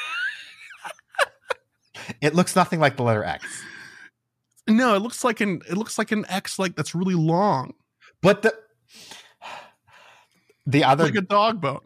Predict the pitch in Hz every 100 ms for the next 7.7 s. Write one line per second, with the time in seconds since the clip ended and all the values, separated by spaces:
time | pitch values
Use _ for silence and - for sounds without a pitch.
0 | - - 123 127 147 147 - 143 117 127
1 | 110 110 110 - 104 92 87 85 - _
2 | - - 104 92 87 80 78 78 - 117
3 | 95 85 85 82 82 82 98 107 104 -
4 | _ 104 - 107 104 107 - 104 101 101
5 | 95 92 104 - 95 98 101 113 117 123
6 | 110 95 95 - - _ _ _ _ _
7 | 113 110 127 220 302 -